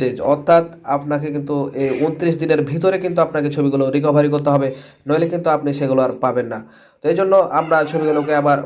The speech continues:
মার্ক করে টাচ করে নিব। তারপরে কিন্তু আবার দেখেন আমি টাচ করে নিলাম। তারপরে দেখুন নিচ দিকে বাম দিকে একটা অপশন দেখতে পাচ্ছেন রিস্টোর, অর্থাৎ আমি যদি এই রিস্টোর অপশনটাতে টাচ করি তাহলে কিন্তু পুনরায় আগের মতো আগের ফোল্ডারটাতে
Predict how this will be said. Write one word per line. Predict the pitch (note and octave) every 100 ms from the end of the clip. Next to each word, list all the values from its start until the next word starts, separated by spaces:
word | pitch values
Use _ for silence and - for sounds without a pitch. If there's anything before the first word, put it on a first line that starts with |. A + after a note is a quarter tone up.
| C3+
মার্ক | C#3+ C#3+ D3
করে | C#3 C3+ F#2+ -
টাচ | C#3+ D3 D#3
করে | E3 E3
নিব। | E3 E3 - -
তারপরে | C#3 C3+ C3+ C3+
কিন্তু | C3+ C3 C3+ B2+
আবার | B2 - - _ _ _ - - C3
দেখেন | C#3+ E3+ D3+
আমি | C#3+
টাচ | C#3+ C#3
করে | D3 C#3
নিলাম। | D#3+ E3
তারপরে | C#3+ C#3 B2+ B2+
দেখুন | C3+ - - _ - C3
নিচ | E3 E3+
দিকে | F3 E3+ C#3 C3
বাম | D3+ F3
দিকে | F3+ E3+
একটা | E3
অপশন | D3+ D#3+ D3+
দেখতে | D3 D3
পাচ্ছেন | C#3+ C#3+ C3 - - - - C3 C#3
রিস্টোর, | F3 E3+ - C3 B2 - - - - C#3
অর্থাৎ | D#3 F3 F3+
আমি | F3+
যদি | F#3 F3+ E3+
এই | D#3 D3+
রিস্টোর | F#3+ - - - F3
অপশনটাতে | F3 E3 E3 D#3+ D#3
টাচ | D3+ -
করি | D3+ D3
তাহলে | D3 D3
কিন্তু | C#3+ C#3+ C3 - - - _ _ _ _ _ -
পুনরায় | E3+ F#3+ F#3+ F3 D#3
আগের | D#3+ D#3 D3+
মতো | D3+ D3 C#3+
আগের | D3 D3
ফোল্ডারটাতে | D3 C3+ A2+ C3+